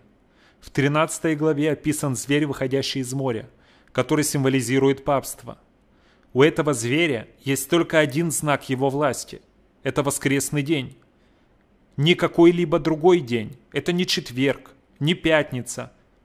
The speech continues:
не какой-либо другой день. Это воскресный день. Почему же президент Генеральной конференции не проповедует истину? Почему Василий Юнак,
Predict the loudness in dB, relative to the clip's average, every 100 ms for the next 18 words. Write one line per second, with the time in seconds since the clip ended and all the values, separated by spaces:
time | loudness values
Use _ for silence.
0 | _ -8 -8 2 2 4 2 0 0 2
1 | 4 4 0 -6 -6 -18 _ _ _ -6
2 | -2 0 -2 -2 -2 -2 -2 -6 -4 -6
3 | -8 -18 _ _ -20 -20 -20 -4 -2 0
4 | 0 0 -2 -2 -2 0 0 -2 0 -2
5 | 0 -2 -2 -2 -4 0 0 0 -2 -2
6 | -2 -2 -2 -2 -2 0 -2 -2 -6 -6
7 | -8 -8 -10 _ _ _ _ _ _ _
8 | _ _ _ -2 0 2 2 2 0 0
9 | 0 0 0 0 -2 -6